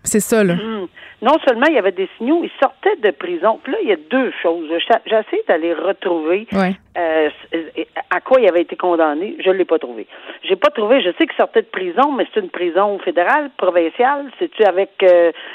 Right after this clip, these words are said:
Speaker 2: euh, c'est, c'est-tu un terme de prison avec ou non ordonnance de probation ?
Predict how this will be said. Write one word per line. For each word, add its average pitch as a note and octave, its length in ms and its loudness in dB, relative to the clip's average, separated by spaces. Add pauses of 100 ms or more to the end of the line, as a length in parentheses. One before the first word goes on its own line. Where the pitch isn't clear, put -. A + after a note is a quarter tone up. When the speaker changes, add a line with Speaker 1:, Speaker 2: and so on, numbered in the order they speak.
(160)
Speaker 2:
euh, E3 200 -4
c'est, - 100 -6 (160)
c'est-tu G#3 420 -2
un F3 120 4
terme G#3+ 260 2
de F3+ 100 4
prison F#3 460 -2 (100)
avec G3 380 0
ou G3+ 80 -2
non G#3+ 200 0
ordonnance F3+ 420 0
de F3 80 2
probation ? E3 600 -2